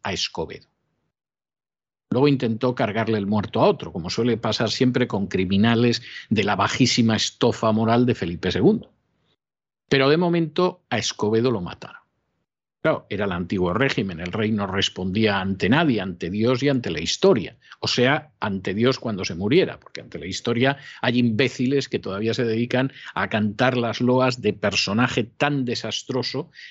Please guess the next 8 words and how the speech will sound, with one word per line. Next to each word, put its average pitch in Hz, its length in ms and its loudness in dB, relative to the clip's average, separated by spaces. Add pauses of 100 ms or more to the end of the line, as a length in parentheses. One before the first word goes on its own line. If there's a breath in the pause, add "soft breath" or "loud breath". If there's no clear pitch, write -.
que 120 120 0
llevó 127 340 2
cuatro 143 480 2
veces 117 440 -2
cuatro 139 800 0
a 113 120 -4
la 104 220 -8
quiebra 139 580 0